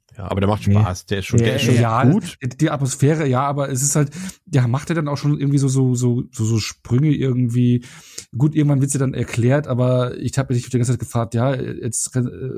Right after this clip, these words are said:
Speaker 3: reiten sie sogar denen da irgendwo hinterher, wo sie dann auch bei den, den, den an der Brücke und sowas hinreiten.
Speaker 2: Mhm.
Speaker 3: Aber ich denk mir immer so,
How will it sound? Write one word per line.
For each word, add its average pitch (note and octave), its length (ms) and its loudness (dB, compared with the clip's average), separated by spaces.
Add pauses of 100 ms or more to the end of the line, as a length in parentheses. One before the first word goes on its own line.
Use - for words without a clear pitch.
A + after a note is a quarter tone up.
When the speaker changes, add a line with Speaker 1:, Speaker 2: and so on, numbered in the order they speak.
(180)
Speaker 3:
reiten C3 360 -2
sie C3+ 140 2
sogar C3 300 4
denen B2+ 240 2
da C3 80 0
irgendwo B2 240 2
hinterher, A#2+ 360 2
wo C3 40 0
sie A#2+ 100 -2
dann A2+ 140 0
auch A2+ 100 -2
bei G#2+ 160 0
den, G#2+ 300 -2
den, G#2+ 520 -12 (220)
den A#2 80 -8
an G#2 100 -12
der G2+ 60 -16
Brücke C3 260 -8
und A#2+ 40 -4
sowas A2+ 220 -6
hinreiten. B2 420 -4 (180)
Speaker 2:
Mhm. E3+ 260 4
Speaker 3:
Aber E3 140 4
ich E3+ 60 4
denk E3 120 2
mir C3+ 80 4
immer C#3 160 6
so, C3 160 2